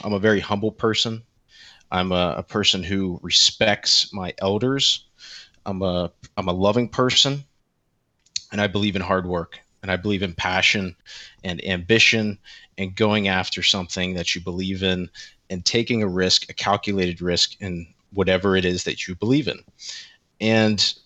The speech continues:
that is, that is basically who I am as a person. But, you know, g-, growing up, things weren't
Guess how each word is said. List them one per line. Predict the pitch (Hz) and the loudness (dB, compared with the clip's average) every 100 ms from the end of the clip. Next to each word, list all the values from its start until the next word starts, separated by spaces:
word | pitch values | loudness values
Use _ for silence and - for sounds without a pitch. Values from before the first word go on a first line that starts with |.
| - | -2
that | 117 143 175 | 4 4 6
is, | 151 | 4
that | - 139 160 | 4 4 4
is | 139 | 4
basically | 120 127 - 113 | 4 2 2 0
who | 120 113 | 2 2
I | 107 | 2
am | 107 | 0
as | 101 101 | 0 -2
a | |
person. | - 113 107 104 98 | 0 2 2 2 0
But, | 104 98 - _ - | 0 0 -4 _ -10
you | 101 | -6
know, | 92 | -6
g-, | - - - | -8 -18 2
growing | 135 151 127 | 4 6 6
up, | 120 113 | 4 2
things | - 113 107 104 | 0 -2 0 -2
weren't | 95 101 101 - | -2 -2 0 -2